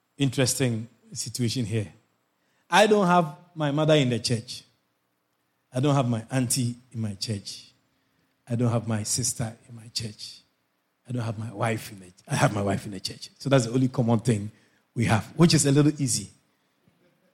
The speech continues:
And so, when in Pastor Sam's case, and I'm sure there are some relatives around,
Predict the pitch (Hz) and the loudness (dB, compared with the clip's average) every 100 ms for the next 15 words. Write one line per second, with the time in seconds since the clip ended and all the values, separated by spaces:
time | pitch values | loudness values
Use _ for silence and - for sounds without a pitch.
0 | _ - - - - 131 123 - 113 - | _ -2 -2 -4 -6 -6 -6 -8 -10 -10
1 | 127 - _ _ _ _ _ _ _ _ | -18 -18 _ _ _ _ _ _ _ _
2 | _ _ _ _ _ _ _ 135 135 - | _ _ _ _ _ _ _ 0 2 4
3 | 160 156 147 143 - _ _ _ _ _ | 6 6 6 0 -16 _ _ _ _ _
4 | _ _ _ _ _ _ _ _ _ 139 | _ _ _ _ _ _ _ _ _ 0
5 | 139 196 226 220 - - 147 151 135 131 | 6 8 6 4 -2 -4 -2 0 -2 0
6 | 185 185 - - 113 104 - _ _ 160 | 2 2 -2 -4 -6 -8 -18 _ _ -2
7 | 151 135 127 156 123 - 117 131 127 127 | -2 -2 0 2 2 0 2 2 2 -2
8 | 107 104 - - | -6 -10 -16 -20